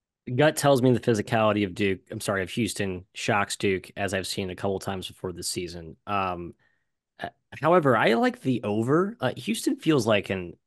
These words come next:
like, uh, I mean, I know their defense has gotten all the ink, but, like, man, they're shooting the crap out of the ball. Like, you got Shed there, Dyson through defenses. He gets the lane whenever he wants to.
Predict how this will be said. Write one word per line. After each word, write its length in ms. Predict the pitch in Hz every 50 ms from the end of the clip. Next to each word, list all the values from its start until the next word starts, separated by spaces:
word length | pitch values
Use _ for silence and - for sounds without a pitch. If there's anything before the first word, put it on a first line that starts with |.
| _ _ _ _ _ _ _ _ _ _ _
like, 280 | - 123 113 98 - 113
uh, 200 | 104 98 92 - -
I 40 | 117
mean, 80 | 117
I 60 | 117
know 140 | 120 127 127
their 100 | 117 104
defense 380 | 104 107 101 - 104 98 - -
has 100 | 95 90
gotten 240 | 104 101 98 98 98
all 160 | 95 95 92
the 140 | 90 87 98
ink, 180 | 101 92 - -
but, 120 | 90 87
like, 240 | 98 98 - - -
man, 260 | 85 143 156 113 104
they're 100 | 147 190
shooting 280 | 185 - - 185 135 107
the 60 | 92
crap 280 | - - 131 139 135 -
out 100 | 98 90
of 40 | 85
the 100 | 82 85
ball. 160 | 82 - - -
Like, 200 | 110 110 - -
you 100 | 156 165
got 180 | 175 - -
Shed 340 | - - 131 123 131 135 123
there, 320 | 131 131 127 127 127 120
Dyson 580 | 101 - - 104 110 120 120 - - 123 117 101
through 220 | - 113 113 101
defenses. 720 | 98 113 117 - - 123 117 113 - - 117 113 110 101 -
He 80 | 127
gets 200 | 120 127 110 -
the 80 | - 113
lane 120 | 113 110
whenever 260 | 104 101 101 110 123 120
he 120 | 117 123
wants 260 | 101 104 104 95 -
to. 300 | - 110 101 101 101 95